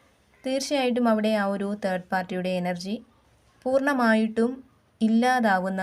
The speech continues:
ഒരു സാഹചര്യം കാണുന്നുണ്ട്. നിങ്ങളായിട്ടൊന്നും ചെയ്യാതെ തന്നെ അവരായിട്ട് തന്നെ ഒഴിഞ്ഞു പോകുന്ന ഒരു സാഹചര്യം ഉണ്ടാവുന്നുണ്ട്. ഒരുപക്ഷേ നിങ്ങളുടെ പ്രാർത്ഥനയുടെ, നിങ്ങളുടെ നിരന്തരമായിട്ടുള്ള പ്രാർത്ഥനയുടെ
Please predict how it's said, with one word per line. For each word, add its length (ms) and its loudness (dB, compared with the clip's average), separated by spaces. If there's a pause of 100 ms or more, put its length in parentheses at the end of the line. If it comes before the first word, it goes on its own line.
ഒരു 160 -4 (680)
സാഹചര്യം 640 2 (400)
കാണുന്നുണ്ട്. 540 2 (840)
നിങ്ങളായിട്ടൊന്നും 680 6 (120)
ചെയ്യാതെ 400 4
തന്നെ 240 2 (400)
അവരായിട്ട് 540 4
തന്നെ 280 4
ഒഴിഞ്ഞു 340 2
പോകുന്ന 300 0 (100)
ഒരു 120 -4 (160)
സാഹചര്യം 560 -4 (300)
ഉണ്ടാവുന്നുണ്ട്. 640 0 (720)
ഒരുപക്ഷേ 420 0 (760)
നിങ്ങളുടെ 380 4 (420)
പ്രാർത്ഥനയുടെ, 720 4 (180)
നിങ്ങളുടെ 360 0
നിരന്തരമായിട്ടുള്ള 920 0 (220)
പ്രാർത്ഥനയുടെ 640 0